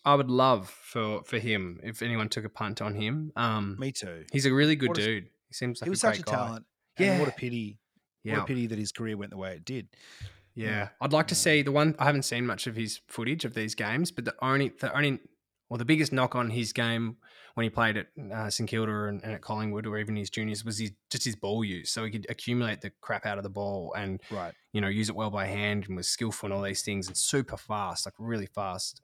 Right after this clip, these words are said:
Speaker 1: Um, but then he would be one of those kind of,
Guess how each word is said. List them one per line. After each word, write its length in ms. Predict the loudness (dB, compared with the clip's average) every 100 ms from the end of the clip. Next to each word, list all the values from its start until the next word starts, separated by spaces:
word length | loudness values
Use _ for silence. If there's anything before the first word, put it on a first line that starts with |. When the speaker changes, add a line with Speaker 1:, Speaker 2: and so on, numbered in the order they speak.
| _
Speaker 1:
Um, 340 | -8 -6 -8 -12 _ _ _ _
but 260 | -2 -2 0
then 260 | 0 2 2
he 160 | 0
would 180 | 0 -2
be 160 | -2 0
one 120 | 0
of 80 | -2
those 220 | -2 -4
kind 220 | -2 -2
of, 180 | -4